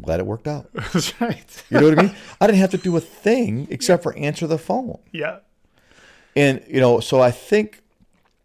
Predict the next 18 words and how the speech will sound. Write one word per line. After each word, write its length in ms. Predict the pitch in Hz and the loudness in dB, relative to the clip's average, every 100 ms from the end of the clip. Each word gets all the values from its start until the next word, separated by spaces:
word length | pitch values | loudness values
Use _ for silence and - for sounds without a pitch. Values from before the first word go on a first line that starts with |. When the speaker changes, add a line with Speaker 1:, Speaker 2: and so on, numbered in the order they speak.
| _ - | _ -12
Speaker 1:
it 100 | 123 | -8
brings 220 | 104 131 110 | -2 -2 0
me 80 | |
to 140 | 113 95 | -2 -2
another 260 | 92 85 | -2 -4
point 300 | 80 82 67 | -6 -10 -12
in 100 | - | -12
this, 200 | 76 73 - | -14 -14 -18
in 180 | - 82 | -12 -8
this 400 | 80 - - - _ _ - | -8 -10 -18 -20 _ _ -8
topic, 560 | 90 76 - - _ | -6 -6 -8 -18 _
if 120 | - - | -20 -16
that's 180 | 73 | -14
what 80 | 73 | -14
you 60 | 76 | -14
wanna 100 | 69 | -14
call 240 | - 69 | -12 -10
this. 300 | 55 - - | -12 -16 -20